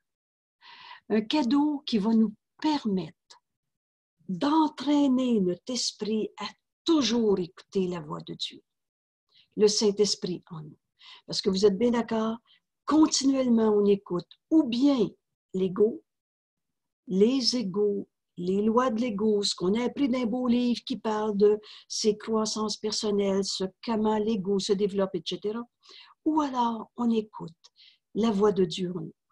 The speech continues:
On pense avec l'Esprit de Dieu qu'on pense, ou alors dans cet esprit qu'on a divisé, qu'on a appelé l'ego,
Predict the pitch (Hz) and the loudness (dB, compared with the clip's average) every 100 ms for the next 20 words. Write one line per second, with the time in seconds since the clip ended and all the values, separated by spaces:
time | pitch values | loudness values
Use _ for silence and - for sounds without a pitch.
0 | _ - 247 254 311 311 285 - 208 214 | _ -10 -8 -2 2 2 2 0 2 2
1 | 247 247 - 254 214 233 180 208 202 196 | 0 -6 -6 -4 -2 -2 0 0 0 -2
2 | 190 185 180 175 - - - - 269 262 | -8 -6 -8 -8 -14 -20 -12 -4 -2 2
3 | 240 240 202 202 202 214 277 262 - 254 | 2 0 0 0 0 -2 -2 -6 -4 -4
4 | 262 240 226 226 208 165 214 294 254 233 | -4 -2 0 2 0 -2 0 0 -2 -4
5 | 196 165 _ - - - 226 240 247 240 | -4 -4 _ -20 -10 0 2 2 -2 -4
6 | 254 262 240 262 202 175 160 | -4 -2 0 0 -2 -6 -8